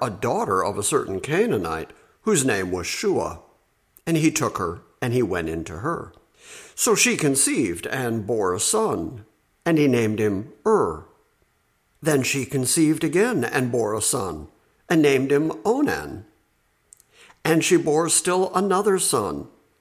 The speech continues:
and named him Shelah. And it was at Chezib that she bore him.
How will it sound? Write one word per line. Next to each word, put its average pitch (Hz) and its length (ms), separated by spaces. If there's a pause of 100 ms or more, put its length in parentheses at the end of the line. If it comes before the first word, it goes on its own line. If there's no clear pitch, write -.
(100)
and 165 160
named 131 340
him 135 420
Shelah. 90 580 (1040)
And 139 200
it 143 160
was 143 200
at 110 300
Chezib 113 640
that 95 180
she 101 200
bore 95 340
him. 90 380